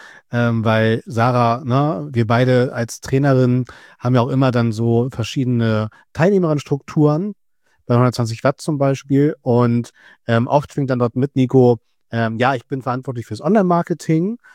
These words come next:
Und, äh, bei mir schwingt dann dieser Satz mit, "Und mach mal dieses Social Media mit." Ähm, da würde mich mal interessieren, erstmal, wie sieht so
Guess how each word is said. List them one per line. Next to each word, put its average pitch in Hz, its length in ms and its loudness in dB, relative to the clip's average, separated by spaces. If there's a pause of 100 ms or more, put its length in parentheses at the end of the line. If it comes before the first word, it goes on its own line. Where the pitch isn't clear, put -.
(140)
Und, 131 340 0
äh, 123 280 4
bei 123 120 2
mir 143 160 6
schwingt 139 260 -4
dann 131 80 0
dieser 123 160 0
Satz 127 240 -2
mit, 120 180 0 (260)
"Und 131 140 -2
mach 131 180 0
mal 131 120 0
dieses 117 240 -4
Social 123 300 -6
Media 113 380 0
mit." 101 480 -6 (1080)
Ähm, 117 400 0
da 151 200 0
würde 170 100 -2
mich 156 80 -4
mal 143 120 -4
interessieren, 139 420 -10
erstmal, 127 320 -2
wie 120 60 2
sieht 117 200 0
so 123 140 -2